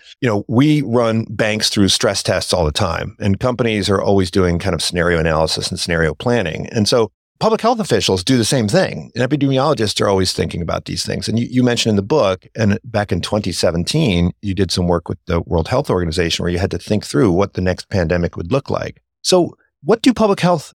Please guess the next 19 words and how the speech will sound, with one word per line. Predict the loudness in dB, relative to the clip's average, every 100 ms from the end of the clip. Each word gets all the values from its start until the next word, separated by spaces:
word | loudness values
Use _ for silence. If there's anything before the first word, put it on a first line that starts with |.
| _
officials | -2 0 2 2 2 -4 _ _ _ -4
actually | -2 0 0 2
do | 4 4 4
in | 0
terms | 0 0 2
of | 0
scenario | 2 2
planning? | 0 -2 0 -2
And | -4 _ 0
to | 2
what | 2
extent | 2 0 2
was | 2 4 4 2 -2 _
what | 0 2
happened | 0 0 0
in | 0
twenty | 0 -2
twenty | 0 0 0 0 -2 -6
something | -4 -2 0 0 2 0